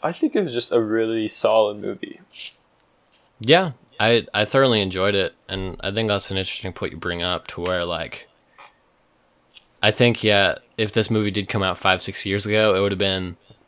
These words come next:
Speaker 2: revolutionary, and there would have been, like, lots of controversy about it, and a lot of people would go see it. Um,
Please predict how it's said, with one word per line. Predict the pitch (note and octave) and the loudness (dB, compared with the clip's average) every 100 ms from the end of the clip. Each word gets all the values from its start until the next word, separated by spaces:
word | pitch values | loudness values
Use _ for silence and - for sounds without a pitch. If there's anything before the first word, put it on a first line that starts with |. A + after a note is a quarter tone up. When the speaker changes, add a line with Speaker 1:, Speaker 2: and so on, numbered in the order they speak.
| _ _ _ _ _ _ _ _ _ _ _ _ _ _ _ _ - | _ _ _ _ _ _ _ _ _ _ _ _ _ _ _ _ -4
Speaker 2:
revolutionary, | G#2 G2+ F#2+ G2+ - B2 B2 G#2 | 0 0 0 -2 2 4 4 4
and | G2+ | 0
there | |
would | F#2+ | -2
have | F#2 | -2
been, | F#2+ F#2+ | -2 -2
like, | F2 F#2 | -4 -2
lots | G2+ F#2 - | 2 2 2
of | F2+ | -8
controversy | - E2+ F#2+ G2 G2+ - G#2 | -4 -2 -2 -2 -2 0 0
about | G2 G2+ F#2 G2 | 2 4 4 4
it, | F#2+ - - | 0 -2 -4
and | F#2 F2 E2+ E2+ - | -4 -4 -6 -10 -8
a | F#2+ | -4
lot | F#2+ F2+ | 2 2
of | F#2+ | 2
people | A2+ G2 F#2+ | -4 -4 -6
would | F#2 | -4
go | F#2+ E2 | -4 -4
see | - A2+ | -2 2
it. | A2 A2 - - _ _ _ F#2 | 2 0 -6 -20 _ _ _ -4
Um, | F#2+ F#2 F2+ E2+ | 0 0 -4 -10